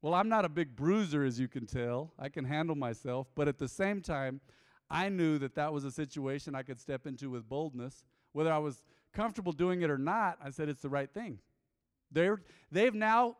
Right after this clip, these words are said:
invaded a space we were at first. It's a swimming pool, but now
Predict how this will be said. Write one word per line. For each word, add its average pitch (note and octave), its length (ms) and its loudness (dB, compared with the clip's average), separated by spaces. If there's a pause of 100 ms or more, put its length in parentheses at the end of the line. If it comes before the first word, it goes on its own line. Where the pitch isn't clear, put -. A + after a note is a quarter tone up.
invaded G#3 460 0
a G3+ 60 0
space - 420 -4
we G#3 80 -4
were G3+ 100 2
at A3 240 2
first. F3 280 -2
It's F#3 140 -8
a D#4 60 -6
swimming C#4+ 340 2
pool, G3+ 320 -2 (720)
but F3+ 120 2
now G#3 440 2